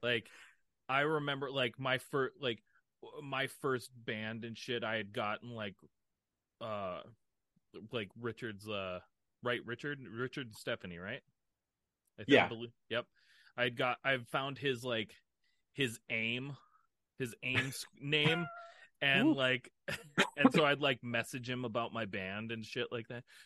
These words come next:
Speaker 1: "Yo, let's check it out." And I'm like, "I know, I don't live anywhere to live near New Jersey."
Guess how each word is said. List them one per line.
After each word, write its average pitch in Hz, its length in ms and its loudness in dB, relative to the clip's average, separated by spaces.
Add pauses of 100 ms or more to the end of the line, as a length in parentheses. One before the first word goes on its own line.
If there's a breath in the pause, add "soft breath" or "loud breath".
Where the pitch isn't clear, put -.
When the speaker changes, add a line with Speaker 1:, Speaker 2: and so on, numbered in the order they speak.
Speaker 1:
"Yo, 185 140 -8
let's 120 200 0
check 165 240 -14
it 151 100 -10
out." 151 280 -6
And 117 100 -10
I'm 113 100 -8
like, 104 260 -4
"I 110 160 -4
know, 92 220 -6
I 92 160 -6
don't 101 200 -6
live 98 180 -8
anywhere 101 440 -8
to 92 120 -10
live 92 240 -6
near 110 360 -6
New 90 220 -10
Jersey." 82 540 -14